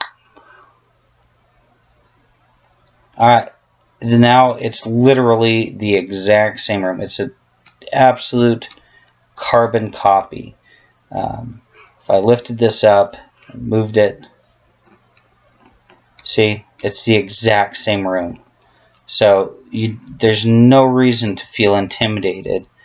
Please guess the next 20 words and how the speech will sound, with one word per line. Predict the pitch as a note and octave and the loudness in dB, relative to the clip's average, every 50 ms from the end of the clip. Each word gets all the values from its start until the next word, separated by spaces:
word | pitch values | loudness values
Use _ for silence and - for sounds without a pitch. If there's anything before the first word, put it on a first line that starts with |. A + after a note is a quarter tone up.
| _ - _ _ _ _ _ _ | _ -20 _ _ _ _ _ _
by | A#2+ A2+ G#2+ G2+ G2 F#2+ F#2+ F#2+ F#2 F#2 F#2+ F#2+ - _ _ _ _ _ _ _ _ | -8 -2 0 2 2 2 2 0 0 -2 -4 -8 -12 _ _ _ _ _ _ _ _
there | - G#2 G#2 A2+ A2+ A2+ A2+ | -20 -6 -2 0 0 0 0
being, | A2 G#2+ A2 A2+ G#2+ G#2 G2+ G2+ G2 F#2+ F#2+ F#2+ F#2+ - _ _ _ _ _ - _ _ | -2 -4 -6 -4 -2 -2 -2 -2 -2 -4 -4 -6 -8 -10 _ _ _ _ _ -20 _ _
uh, | - F#2 F#2 G#2+ A2 - - - - G#2 | 0 2 2 2 0 -4 -6 -8 -2 0
like, | G#2+ G2+ G2 - - | 0 0 0 -4 -12
where | - G#2+ G#2+ G2+ G2+ G#2+ G#2+ G2+ G2 G2+ G2+ | -12 -10 -8 -6 -2 0 2 2 2 0 -2
you, | G#2 G2+ G#2 F#2+ - - | -6 -12 -14 -16 -16 -16
you, | - G#2 G#2+ G#2 G2 | -12 -10 -10 -10 -4
there's | - A#2 A2+ A2 - | -2 -2 -2 0 0
no | C3+ B2+ A#2+ A#2+ B2 B2 A2 | 0 2 2 4 2 0 0
reason | A2 A#2 A#2 A2+ A2 A2 G#2+ | 0 2 2 2 0 -2 -4
to | G2 | -2
be | - A2 | -2 -2
intimidated | G#2+ G2+ F#2 - - A2+ G#2+ G#2 G2 G2 F#2+ F#2 F#2 F2+ | -2 -2 -4 -6 -6 -6 -4 0 0 0 0 -2 -4 -6
if | F2+ - - | -6 -4 0
you | G2+ G2 | 2 2
accidentally | G2 G2 F#2+ - - G2+ G2+ G#2 F#2+ | 2 2 0 -6 -12 -8 -8 -8 -2
go | - G2 F#2+ | 0 4 4
like | F#2 F2+ F2+ - | 4 4 2 0
that | _ G2+ F#2+ F#2+ F#2 - | _ 2 4 4 2 0